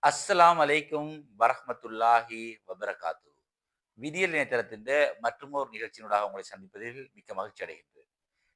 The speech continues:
இன்று நான் உங்களுடன் பேச இருக்கின்ற விடயம் என்னென்றால், இன்று பரவலாக பேசப்படும் விடயம் தான், குறிப்பாக இலங்கையில் இருக்கிற சிறுபான்மை சமூகத்தார், ச-, சமூகத்தினரால் பரவலாக பேசப்படும் விடயம் தான் இந்த தொல்பொருளியல் ஆலோசனை குழு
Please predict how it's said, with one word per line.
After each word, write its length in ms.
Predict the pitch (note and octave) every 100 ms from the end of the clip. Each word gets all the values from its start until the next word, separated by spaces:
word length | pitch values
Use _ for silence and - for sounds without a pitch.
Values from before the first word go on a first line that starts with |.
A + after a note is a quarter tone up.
| _
இன்று 340 | E3+ A#3 C#4
நான் 260 | B3 G3+ G#3
உங்களுடன் 300 | E3+ E3 D#3
பேச 220 | D#3 C#3
இருக்கின்ற 220 | B2+ A2
விடயம் 340 | G2+ G#2+ G#2 F#2+
என்னென்றால், 200 | - C3+
இன்று 240 | B2 A2+
பரவலாக 680 | - G#2 A#2 A#2 A2 G#2 G#2+
பேசப்படும் 560 | - G2 F#2+ _ E2+ E2+
விடயம் 180 | E2+ -
தான், 120 | F2+
குறிப்பாக 380 | - F2+ F2 F2 E2+
இலங்கையில் 400 | F#2+ G2+ G2+ F2+
இருக்கிற 240 | F2 F2+
சிறுபான்மை 560 | - A#2+ C3+ D3 C#3 A#2+
சமூகத்தார், 520 | G2 G2 F#2+ F2+ F2+ - _ - _
ச-, 240 | - - -
சமூகத்தினரால் 500 | G2+ G#2 F#2+ G2+ G2
பரவலாக 360 | G2+ G2+ G2
பேசப்படும் 480 | F2+ F#2 _ E2+ E2
விடயம் 220 | E2 D#2+
தான் 180 | D#2 C3+
இந்த 320 | G#2+ F#2 F#2 _ _ _ _ -
தொல்பொருளியல் 960 | D#3+ A#3 A#3 E3 E3+ E3+ D#3+ D#3 E3 F3 _ _ _
ஆலோசனை 640 | A#2+ C3+ C#3+ C#3 C#3 B2
குழு 360 | - B2 A2 E2